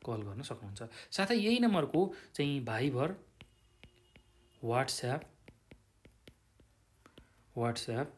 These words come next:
र Telegram-मा हामीलाई म्यासेज गर्न सक्नुहुन्छ अथवा कल गर्न सक्नुहुन्छ। साथसाथै तपाईँहरूले नेपाल अनलाइन स्कुलको चाहिँ Facebook पेज, त्यसै गरी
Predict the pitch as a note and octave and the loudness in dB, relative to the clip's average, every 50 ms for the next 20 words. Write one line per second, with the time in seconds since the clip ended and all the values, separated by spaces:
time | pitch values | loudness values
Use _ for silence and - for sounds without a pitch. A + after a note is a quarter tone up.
0 | - _ - - _ - - A#2+ A#2+ A#2 A2+ A2+ A2+ - - - - - F3+ F#3 | -20 _ -20 -20 _ -6 -2 0 0 0 0 -2 -4 -10 -16 -12 0 4 6 6
1 | F#3 F3+ D3+ C#3 C3 A#2 A2+ A2+ C3 C#3+ C3 A2 G#2 G#2+ G#2+ B2 E3 G3 G3 - | 6 6 4 0 -2 -2 -2 -2 -2 -2 -4 -4 -6 -6 -4 -2 -2 -2 -4 -6
2 | - - - - C3 C3+ D3 D3 - - C#3 A#2+ A#2 A2+ G#2 G2+ A2+ D3+ F#3+ G3+ | -10 -18 -12 -8 -4 -2 -2 -2 -2 -2 -4 -4 -4 -4 -4 -2 -2 -2 -2 -4
3 | - - - - - - - - - - - - - - - - - A#2 - - | -6 -12 -20 -20 -20 -20 -20 -20 -20 -20 -20 -20 -20 -14 -10 -6 -4 -4 -4 -4
4 | B2 A2+ G#2+ G#2 G2 - G3 F#3+ D3+ - A#2+ B2+ B2+ B2+ - A#2+ A2 G#2+ G#2+ G#2+ | -6 -6 -6 -6 -6 -6 -6 -6 -8 -8 -6 -6 -6 -6 -4 -4 -4 -4 -4 -6
5 | G2+ G2 B2 D3 - C3 A2 - A2+ G2+ G2+ - - G#2 G2+ - - D#3+ D#3+ - | -8 -8 -6 -6 -6 -6 -6 -6 -6 -8 -8 -8 -8 -8 -4 -2 -2 -2 0 0
6 | D3+ C#3 D3+ E3 E3+ E3+ - - - - D3 C3 C3+ C3 B2 A#2+ B2 C3+ C#3+ C#3 | -2 0 0 -2 -2 -4 -8 -14 -12 -8 -6 -4 -2 -2 -2 0 0 0 -2 -2
7 | - - - - - C#3 B2 - D#3+ D#3+ E3 E3+ D#3 C#3+ C#3+ C3+ C3 B2+ A#2 - | -6 -12 -12 -8 -6 -6 -4 -2 -2 0 0 0 0 -2 -2 -2 -2 -2 -2 -4
8 | - - A#2 A2+ - - C3+ D3+ D3 - - - - - B2+ A#2+ - - C3+ C3 | -6 -6 -8 -6 -2 -2 -2 -2 -2 -4 -12 -16 -12 -10 -10 -6 -4 -4 -4 -4
9 | - - B2+ - - - A#2+ B2 D3 - - - _ _ _ _ - - - _ | -4 -8 -8 -6 -2 -2 0 0 -2 -4 -8 -16 _ _ _ _ -20 -20 -20 _
10 | _ - - - - - - C3+ - C3 A#2 B2+ B2 B2 B2+ C#3 C#3+ | _ -20 -20 -20 -12 -8 -6 -4 -2 -2 -2 -2 0 0 0 -2 -2